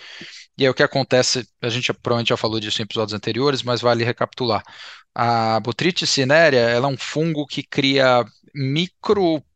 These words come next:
é, fissuras, né, ou, ou,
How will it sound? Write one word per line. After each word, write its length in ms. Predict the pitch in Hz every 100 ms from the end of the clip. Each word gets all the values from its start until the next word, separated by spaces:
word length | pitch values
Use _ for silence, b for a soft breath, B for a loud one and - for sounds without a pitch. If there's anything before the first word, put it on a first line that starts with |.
| _ -
é, 640 | 135 131 123 120 117 117 117 - _ _ _ _ _ _ _
fissuras, 600 | 196 - 190 226 175 117
né, 160 | 143 160
ou, 160 | 135 120
ou, 220 | 131